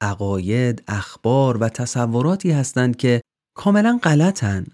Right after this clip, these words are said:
اما چون چیزی هستند که جامعه دوست داره بپذیره و دوست داره باور کنه،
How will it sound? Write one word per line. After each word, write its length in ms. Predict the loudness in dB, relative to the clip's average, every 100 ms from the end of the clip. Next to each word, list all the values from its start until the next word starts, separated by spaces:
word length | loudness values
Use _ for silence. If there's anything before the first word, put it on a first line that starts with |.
| 0
اما 320 | 2 4 2
چون 360 | 0 -4 -2 -2
چیزی 580 | -6 -4 -2 0 2
هستند 540 | 0 0 -4 -2 -4 -2
که 120 | -4
جامعه 540 | -2 0 0 -2 -2
دوست 640 | -2 -4 -4 -6 -6 -10 -2
داره 260 | 0 0
بپذیره 760 | -2 -4 -4 -6 -2 -2 -2 -2
و 160 | -2 -4 -6
دوست 320 | -6 -6 -4
داره 240 | -2 -2
باور 340 | -2 -2 -2 -6
کنه، 580 | -6 -4 0 0 0